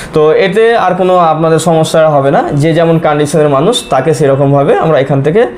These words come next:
যে খাবারগুলো আমরা দিয়ে থাকি। তো আমাদের হয়তো অনেকেই, আহ, অ্যাড্রেস জানার চেষ্টা করছেন, তো আমাদের অ্যাড্রেস একদম খুব সোজা সিম্পল, বিভিন্ন ভিডিওতে আমরা শেষের দিকেই বলে থাকি।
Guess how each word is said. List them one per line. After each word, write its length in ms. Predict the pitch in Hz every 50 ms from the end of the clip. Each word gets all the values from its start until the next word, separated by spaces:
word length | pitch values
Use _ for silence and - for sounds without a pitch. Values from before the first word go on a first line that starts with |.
| - - - -
যে 160 | 127 139 139
খাবারগুলো 460 | 139 - 147 135 135 139 143 165 185
আমরা 140 | 180 165 151
দিয়ে 200 | 147 139 135 131
থাকি। 260 | 131 135 123 120 117 113 117 - - - - - - - -
তো 180 | - 160 151 156
আমাদের 440 | 156 170 180 190 196 214 214 202
হয়তো 220 | 196 196 196 190 202
অনেকেই, 560 | 190 190 190 185 202 196 190 190 185 180 165
আহ, 140 | 165 165 156
অ্যাড্রেস 340 | 147 165 165 160 170 165 147
জানার 220 | 175 165 165 165
চেষ্টা 340 | 160 170 165 165 - 180 151
করছেন, 280 | 139 139 139 185 -
তো 60 | 180 202
আমাদের 260 | 208 214 208 208 208
অ্যাড্রেস 640 | 196 185 180 170 180 180 180 180 180 - - -
একদম 400 | 147 165 160 160 175 175 170 170
খুব 240 | 175 - 190 175 160
সোজা 340 | - - 180 180 175 185 175
সিম্পল, 320 | 165 175 160 156 175 165
বিভিন্ন 300 | 143 143 160 165 160 156
ভিডিওতে 320 | 151 156 151 160 151 143 156
আমরা 180 | 151 151 151
শেষের 220 | 151 - 156 143 - 160 147
দিকেই 220 | 143 147 156 151 151
বলে 220 | 139 143 139 135
থাকি। 320 | 135 135 123 151 208 269